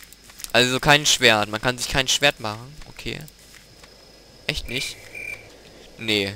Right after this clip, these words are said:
geht wohl nicht. Dann machen wir uns halt ein normales Schwert, ne? Ist ja auch nicht schlimm. Normales Schwert, ich beschwöre dich.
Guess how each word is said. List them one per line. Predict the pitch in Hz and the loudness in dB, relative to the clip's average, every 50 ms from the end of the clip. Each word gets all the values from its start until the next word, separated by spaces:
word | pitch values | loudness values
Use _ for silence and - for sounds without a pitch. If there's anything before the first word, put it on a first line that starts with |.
| 110 | -8
geht | - 123 - - - | -10 -10 -10 -8 -10
wohl | 101 | -12
nicht. | 98 101 98 - - - - - - - - - - - - - - - | -10 -10 -10 -10 -10 -12 -14 -20 -20 -20 -18 -16 -16 -14 -16 -16 -18 -14
Dann | - 95 | -6 -4
machen | 101 107 | -2 -2
wir | 110 110 | -2 -2
uns | 107 113 | -2 -2
halt | 107 104 - | -2 -2 -2
ein | 107 | -6
normales | 104 98 101 107 120 123 107 - - | -6 0 2 2 2 2 0 -2 -4
Schwert, | - - 98 98 - | -4 -4 -10 -14 -14
ne? | 95 104 107 123 131 - - - - - - - - - - - - - - - - - - - - - - - | -12 -12 -12 -10 -12 -14 -16 -18 -20 -20 -20 -20 -20 -20 -18 -18 -18 -20 -20 -20 -20 -20 -20 -20 -20 -20 -12 -6
Ist | - - | -4 -2
ja | 107 92 | 0 0
auch | 95 110 | 0 0
nicht | 113 113 104 - | -2 -2 -2 -4
schlimm. | - 101 98 95 95 98 - - - - - - - - - - - - - - - - - - - - - - - - - - | -4 -4 -8 -16 -18 -18 -18 -18 -18 -18 -20 -20 -20 -20 -20 -20 -20 -20 -20 -20 -20 -20 -20 -20 -18 -18 -18 -18 -18 -20 -18 -12
Normales | - 131 147 160 160 151 160 175 202 214 220 226 233 240 233 233 233 - - | -6 -4 -2 -2 -2 -2 2 6 8 10 12 12 12 12 10 8 6 4 4
Schwert, | - - - 175 180 180 180 185 - | 2 4 4 4 6 6 4 2 0
ich | - 143 - - | -6 -10 -10 -6
beschwöre | - 156 - - - - 117 135 156 175 180 170 170 160 160 165 | -2 0 0 0 -2 -4 -4 -2 -2 0 0 0 -2 0 -2 -2
dich. | 151 139 139 135 - - - - - - - - - - - | -2 0 -2 -2 -2 -6 -8 -8 -8 -8 -8 -8 -10 -12 -14